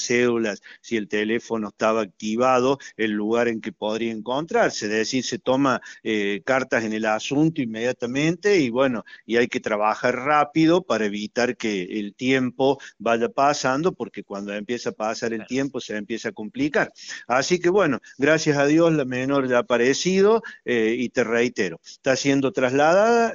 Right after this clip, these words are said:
Speaker 1: eh, vamos a charlar con ella, vamos a que los médicos y el equipo técnico,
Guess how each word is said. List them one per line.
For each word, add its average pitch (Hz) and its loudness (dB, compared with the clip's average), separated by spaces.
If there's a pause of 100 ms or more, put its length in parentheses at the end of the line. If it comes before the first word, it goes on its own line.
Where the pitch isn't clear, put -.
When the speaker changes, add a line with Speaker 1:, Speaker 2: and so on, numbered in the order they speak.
Speaker 1:
eh, 110 0
vamos 127 0
a 113 -4
charlar 117 -2
con 151 -4
ella, 190 -2 (200)
vamos 123 0
a 87 -12
que 110 -6
los 107 -6
médicos 131 0
y 110 -4
el 110 -2
equipo 117 -6
técnico, 117 0